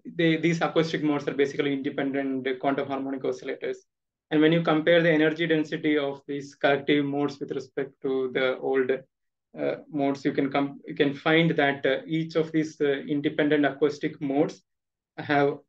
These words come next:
a reduced ma-, or an, an effective mass, which is M over two. So half the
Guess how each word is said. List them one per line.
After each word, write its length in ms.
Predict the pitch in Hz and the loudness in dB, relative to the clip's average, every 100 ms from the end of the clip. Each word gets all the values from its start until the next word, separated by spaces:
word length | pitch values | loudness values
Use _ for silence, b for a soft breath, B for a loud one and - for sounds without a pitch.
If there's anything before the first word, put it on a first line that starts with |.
| _ - | _ 0
a 100 | 160 | 4
reduced 420 | 147 156 170 - | 4 4 0 0
ma-, 240 | 156 143 151 | 0 0 -2
or 80 | 156 | 0
an, 240 | 156 151 160 170 | 0 0 -6 -4
an 140 | 156 | -2
effective 420 | 151 170 175 165 | -2 -4 -2 0
mass, 300 | 147 147 147 | 0 -4 -6
which 200 | 143 139 | -8 -8
is 360 | 143 - - - - | -10 -10 -20 -20 -4
M 180 | 156 151 | 2 4
over 240 | 139 139 | 4 2
two. 240 | - 139 139 | 0 -8 -6
So 220 | - 139 | -6 -2
half 300 | 147 190 - | 0 0 -2
the 340 | 147 147 143 | 2 2 2